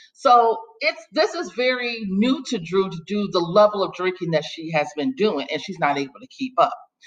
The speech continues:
So she was like, "Look, I just don't feel like being bothered. I'm gonna let it go for today." And I, I, you know,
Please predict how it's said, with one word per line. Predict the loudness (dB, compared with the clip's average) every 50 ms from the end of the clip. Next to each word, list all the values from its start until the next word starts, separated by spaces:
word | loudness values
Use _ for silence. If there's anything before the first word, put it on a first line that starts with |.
| -20 -20 -20 _
So | _ 4 4 4 4 4
she | 0 -2
was | 0 2
like, | 0 0 0
"Look, | -2 -4 -2 0 0
I | 0 0
just | 0 -2 -2
don't | -4 -4 -2
feel | 0 0
like | 0 0 0
being | -2 -4 -2
bothered. | 2 2 2 2 4 4
I'm | 2 2 2
gonna | 0 -2
let | -2 -4 -4
it | -4 -2
go | 0 0 0 -2 -6
for | -12 -14 -12 -4 -2
today." | 0 0 0 -4 -12 -18 -20 _ 0 2
And | 2 4
I, | 4 2 2 0 0 2
I, | 2 2 2 2 0 -4 -8 -6
you | 0 4
know, | 6 6 6 6 4 0